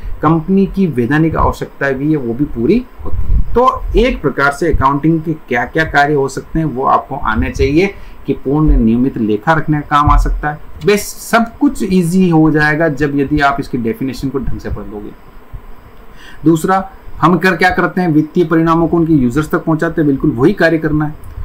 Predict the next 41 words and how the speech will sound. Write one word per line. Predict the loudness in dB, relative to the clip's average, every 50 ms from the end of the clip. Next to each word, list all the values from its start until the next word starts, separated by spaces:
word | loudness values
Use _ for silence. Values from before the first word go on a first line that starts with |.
| -10 -12 -2 2
फिर | 2 2 2 0 -2 -4 0
संपत्तियों | 2 2 4 4 2 2 2 2 2
की | 2
रक्षा | 2 0 0 0 -2 0
करनी | 2 2 2 4 4 4 4 4
है, | 2 0 -2 0
बिल्कुल | 0 2 2 4 4 4 4
करनी | 4 4 4 2
है। | 2
प्रबंधकों | 0 -4 -10 -10 -2 0 2 4 4 4 4 4 2 2
में | 2 2 2
सहायता | 2 0 2 2 2 0
पहुंचानी | 0 0 -2 0 0 2 4 4 4 4 2
है, | 0 -2 -4 -4
बिल्कुल | -2 -2 0 0 0 2
पहुंचाती | 2 2 2 2 2 0 0 0
है, | 0 2
बिना | 2 2 2 2 0
उसके, | 0 -2 -2 -2 -2 -2 -4 -8 -12 -12 -6 -2 0
अ, | 2 2 2 2 0 0
लेखांकन | -2 -2 -2 0 0 0 2 2 2 2
के | 2 2
वो | 2 0
डिसीजन | 0 0 0 0 0 2 2 2
ही | 4 4 4
नहीं | 4 2 2
ले | 0 0
पाएंगे। | 0 -2 -2 0 -2 -4 -6 -8 -10 -10 -10 -10 -6 0
आप | 2 2 2 2 -2 -6 -6 -4
trustee | -4 -4 -4 -4 -2 2
के | 2
रूप | 2 2 2 2
में | 0 0
कार्य | 2 2 2 2 2
करते | 0 -2 -2 0 2 2
हैं | 2 2 0 -4 -12 -18 -10 -4 0
और | 0 2
वैधानिक | 2 2 2 2 2 2 2 0
आवश्यकता | -2 -4 -4 -6 -8 -4 -2 -2
आपकी | -2 -2 -2 -4
पूर्ण | -4 -2 0 2 4 4 4 2